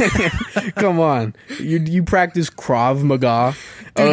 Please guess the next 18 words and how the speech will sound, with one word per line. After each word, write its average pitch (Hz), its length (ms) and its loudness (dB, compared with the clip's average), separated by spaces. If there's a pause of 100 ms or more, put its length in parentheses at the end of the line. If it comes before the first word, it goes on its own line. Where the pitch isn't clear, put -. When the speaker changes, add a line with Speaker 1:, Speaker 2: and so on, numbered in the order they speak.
(100)
Speaker 1:
Okay. 147 120 0
Speaker 2:
your 139 80 4
brother - 260 2
would 269 160 -4
get 294 300 0
punted. 254 640 0
Speaker 1:
<laughs> 156 800 0
Krav 120 560 -2
Maga. 110 520 0 (140)
Speaker 2:
Dude, 117 220 -12
I'm - 120 -18
telling - 380 -20
you. - 80 -20 (420)
Speaker 1:
You 165 140 0
wanna 170 180 0
do 135 120 -2
Krav 143 440 0
Maga 135 500 0